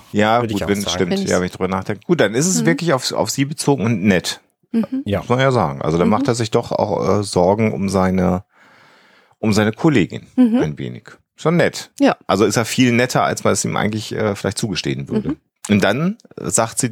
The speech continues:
Speaker 1: „Ich hätte nicht gedacht, dass du eine Jenta bist.“
Speaker 3: <laughs>
Speaker 1: Und er ist etwas irritiert und sagt, „Was ist das denn?“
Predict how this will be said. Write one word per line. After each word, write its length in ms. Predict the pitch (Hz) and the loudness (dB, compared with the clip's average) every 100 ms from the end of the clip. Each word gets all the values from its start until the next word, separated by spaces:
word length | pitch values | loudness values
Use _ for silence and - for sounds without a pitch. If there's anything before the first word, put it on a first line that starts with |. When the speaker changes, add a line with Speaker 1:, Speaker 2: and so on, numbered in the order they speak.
| - | -4
Speaker 1:
„Ich 160 | - | -2
hätte 200 | 113 113 | 0 0
nicht 140 | 117 - | -2 0
gedacht, 240 | 110 107 | -2 -2
dass 100 | 104 | -4
du 100 | - | -2
eine 180 | - 90 | 0 0
Jenta 440 | 85 120 143 - - | 2 2 0 -2 2
bist.“ 280 | 226 - | 2 2
Speaker 3:
<laughs> 60 | 233 | 0
Speaker 1:
Und 220 | - 98 | 2 0
er 100 | 76 | 2
ist 100 | 98 | 2
etwas 220 | - 101 - | 0 -2 0
irritiert 520 | 85 95 - 123 135 | 0 0 2 2 2
und 100 | 95 | 0
sagt, 180 | 82 - | 0 2
„Was 180 | 82 - | 2 2
ist 140 | - | 0
das 120 | 104 | 0
denn?“ 280 | - 73 190 | 2 0 -2